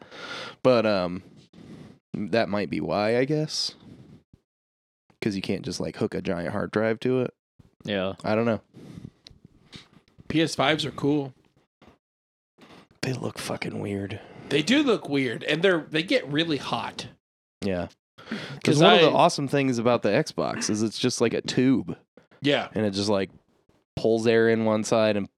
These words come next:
Speaker 1: blows it out the other.
Speaker 3: Yeah. Not so much the P S five, 'cause I, when I got mine, there's a little, like, cubby hole in my, um,
Speaker 1: Yeah.
Speaker 3: in my T V
Speaker 1: Entertainment
Speaker 3: stand,
Speaker 1: center?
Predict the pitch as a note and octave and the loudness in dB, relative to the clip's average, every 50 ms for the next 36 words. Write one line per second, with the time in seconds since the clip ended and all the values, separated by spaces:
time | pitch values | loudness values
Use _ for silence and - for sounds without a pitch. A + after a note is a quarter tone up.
0 | _ - A2 G2+ G#2 A2 G#2+ A2 A2+ G#2+ G2+ G2 - - E2+ G2 A2 G2 E2+ E2+ | _ -4 0 0 2 2 2 2 0 0 0 -2 -2 -2 -2 0 0 0 -2 -4
1 | F2 - _ _ _ - A#2+ A#2+ G#2 F#2 - _ _ _ _ - _ _ - - | -6 -8 _ _ _ -2 -2 -2 -2 -4 -8 _ _ _ _ -20 _ _ -18 -18
2 | _ _ _ _ _ - - _ - C3+ F3 A#3+ B3+ - B3 B3 A#3+ A3 G#3+ - | _ _ _ _ _ -20 -18 _ 0 2 4 4 4 2 2 2 2 2 0 -2
3 | - G#3+ G3 F#3+ F3 - - E3 E3 D#3 C3 A#2 - - C#3+ C3 C3+ C#3+ D3 D3 | -2 0 2 2 2 2 2 2 4 4 2 0 0 0 0 2 2 2 2 2
4 | B2+ C#3 C#3+ D3+ E3+ E3+ F#3 F3 D#3 C3 B2+ B2+ C3+ D3 D3+ C#3+ C#3 C3+ B2+ B2 | 4 4 6 6 4 6 4 4 4 4 2 2 2 4 4 4 4 2 2 0
5 | B2+ - - - - - _ _ - B2 B2+ A#2+ B2+ B2+ B2+ B2+ B2 A#2+ A#2 A2+ | -4 -8 -12 -20 -20 -20 _ _ 0 0 2 2 2 2 4 4 4 2 2 0
6 | A2 - - - - - C3+ C#3 C#3 D3 D#3 C#3+ C3+ C#3+ D3 D3 D3 C#3+ C#3 C3+ | -2 -6 -10 -8 -2 2 2 4 4 4 2 4 6 6 6 8 8 6 6 4
7 | B2+ B2 B2 A#2+ A#2+ A#2 A#2 A#2 A2+ A2 A2 G#2+ G#2 G2+ G2 F#2 G#2+ G#2+ G#2+ A2 | 4 2 0 -2 0 0 0 0 -2 -2 -2 -2 -2 -2 -2 -2 -2 0 2 2
8 | A2 G#2+ G2+ F#2+ F2 - - - - C3 B2 B2 A#2+ A2+ A2+ G#2+ G#2 G2 F#2 - | 2 2 2 0 -2 -8 -10 -6 -4 -2 -2 0 0 0 0 0 -2 -2 -6 -10
9 | - - _ - - - - D#3+ C#3+ C3 C3 B2+ B2+ - - G3 G#3 G#3+ A3 G#3+ | -16 -20 _ -4 -2 0 2 4 4 6 4 4 4 6 6 6 6 6 2 0
10 | - - | -2 -2